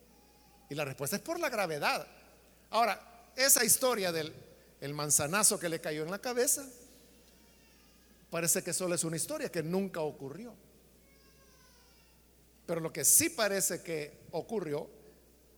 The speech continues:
es que Newton se interesó de por qué las cosas que tenían alguna materia caían. O sea, ¿por qué todo tiene que ir hacia la tierra? O sea, son las preguntas que uno nunca se hace, ¿verdad?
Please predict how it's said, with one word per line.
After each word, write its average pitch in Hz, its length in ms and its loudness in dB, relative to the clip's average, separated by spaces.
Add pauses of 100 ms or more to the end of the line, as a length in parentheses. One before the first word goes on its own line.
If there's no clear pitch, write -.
(160)
es 160 140 -2
que 202 140 -2
Newton 220 420 0
se 196 180 4
interesó 170 640 2
de 202 120 0
por 151 320 -6 (100)
qué 330 240 -2 (1300)
las 160 280 0
cosas 214 800 0 (1120)
que 147 120 -6
tenían 175 280 -2
alguna 196 300 2
materia 220 480 -2
caían. 180 500 -4 (280)
O 139 40 -10
sea, 160 160 -4
¿por 151 140 -8
qué 190 80 -2
todo 247 500 0 (400)
tiene 196 300 -2
que 180 140 0
ir 185 120 2
hacia 190 220 0
la 202 100 -2
tierra? 320 380 -6 (480)
O 170 60 0
sea, - 140 4
son - 160 4
las 262 100 2
preguntas 226 400 -2
que 269 80 -8
uno 233 140 -2
nunca 233 260 -4
se 285 140 0
hace, 285 240 2
¿verdad? 139 320 -12